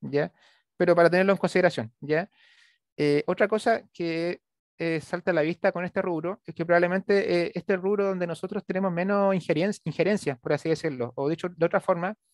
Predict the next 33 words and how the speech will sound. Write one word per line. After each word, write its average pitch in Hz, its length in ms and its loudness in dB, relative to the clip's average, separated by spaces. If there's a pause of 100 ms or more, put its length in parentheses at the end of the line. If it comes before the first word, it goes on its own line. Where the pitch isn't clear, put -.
(220)
es 190 200 2
el - 20 2
rubro 208 480 0
en 160 160 -4
el 151 80 -10
cual 185 480 -2 (420)
tanto 180 280 -4
la, 160 200 2
la 147 140 0
documentación, 143 880 -4 (1120)
la 127 120 0
documentación, 135 640 2
la 147 80 2
firma 170 480 -2
y 135 340 -6
entender 139 500 2
bien 208 380 0
que 196 100 -4
está, 175 340 0
que 156 300 -4
lo 151 140 -2
que 160 80 -2
dicen 185 180 -2
las 165 120 2
bases 202 320 2
es 170 180 -6
pega 180 240 0
de 175 100 2
nuestro, 147 640 -4
de 139 120 -6
nuestro 147 220 -6
directivo, 139 460 -2 (140)
ya, 151 300 -2